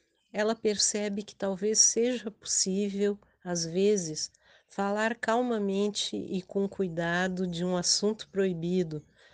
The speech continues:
para que volte a ser um assunto de que se pode falar. E, em seguida, falar calmamente e com cuidado de outro assunto proibido,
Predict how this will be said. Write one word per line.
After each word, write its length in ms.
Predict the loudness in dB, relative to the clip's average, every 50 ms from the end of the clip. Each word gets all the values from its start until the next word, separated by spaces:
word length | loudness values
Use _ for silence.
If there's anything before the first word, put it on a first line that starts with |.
| _ _ _
para 240 | 2 2 4 2 0
que 140 | -2 -4 -6
volte 520 | -4 0 4 4 6 6 4 2 0 0
a 60 | 2
ser 320 | 2 4 4 4 4 4 4
um 140 | 4 4 2
assunto 680 | 2 2 2 2 2 2 2 2 0 -2 -4 -8 -8 -8 _ _ _ _ _ _ _
de 160 | -6 -4 -4
que 120 | -2 -2 0
se 160 | 0 0 -2
pode 440 | -2 -2 0 2 2 2 2 0 -2
falar. 520 | -2 -2 -2 0 0 0 0 0 -2 -2 -6 -12 -20 -20 _ _ _ _ _ _ _ _ _ _ _ _ _ _ _ _ _ _ _ _ _ _ _ -4 0
E, 220 | 2 2 2 2 2
em 180 | 2 2 2
seguida, 760 | 2 2 2 2 0 0 0 0 0 0 0 0 0 -2 -2
falar 480 | -2 -2 0 0 2 2 2 2 0 0
calmamente 840 | 0 2 2 4 2 2 0 0 2 2 2 2 2 0 -2 -6
e 40 | -4
com 200 | -2 -2 -2 -2
cuidado 920 | -2 -2 -4 -2 0 0 2 2 4 4 2 2 2 2 2 2 2 0 -2 _ -10
de 200 | -6 -2 0 2
outro 400 | 4 4 4 2 2 -2 -2 0
assunto 440 | 2 2 2 2 2 0 -2 -4 -6
proibido, 680 | -2 0 0 0 0 -2 0 0 2 2 0 0 -4